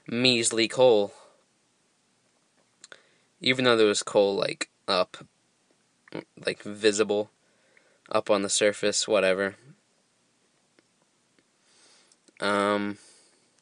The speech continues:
can't wait for, uh, whoa, can't wait for zero point four point oh to come out. Let me just clog up most of this,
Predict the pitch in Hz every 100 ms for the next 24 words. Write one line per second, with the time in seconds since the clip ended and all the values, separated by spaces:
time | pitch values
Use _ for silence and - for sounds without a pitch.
0 | _ _ _ _ _ _ _ _ - -
1 | - _ - 151 143 165 - 127 113 95
2 | - _ _ _ _ _ _ _ _ _
3 | _ _ _ _ _ _ _ 98 104 101
4 | 95 90 - - _ - _ _ _ -
5 | 107 92 - - - _ _ - 127 139
6 | 135 - 117 101 - _ _ _ _ _
7 | _ _ _ _ _ _ _ _ _ -
8 | _ 110 113 110 - 113 98 - 107 -
9 | 104 101 104 101 - 92 92 92 - -
10 | - _ _ - 101 104 98 92 - 98
11 | 90 92 95 - 92 92 - 90 92 -
12 | -